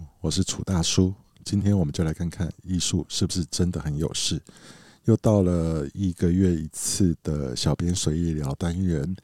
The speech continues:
今天我们邀请的小编有：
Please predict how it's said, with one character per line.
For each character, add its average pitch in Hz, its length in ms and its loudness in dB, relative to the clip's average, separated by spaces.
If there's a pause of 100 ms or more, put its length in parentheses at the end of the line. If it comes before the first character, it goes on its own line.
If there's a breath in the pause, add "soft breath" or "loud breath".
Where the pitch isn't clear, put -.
(380 loud breath)
今 98 180 0
天 98 180 2
我 92 140 4
们 76 420 -2
邀 90 200 0
请 71 840 -8
的 80 140 -6
小 76 160 -2
编 92 260 -4
有： 69 480 -6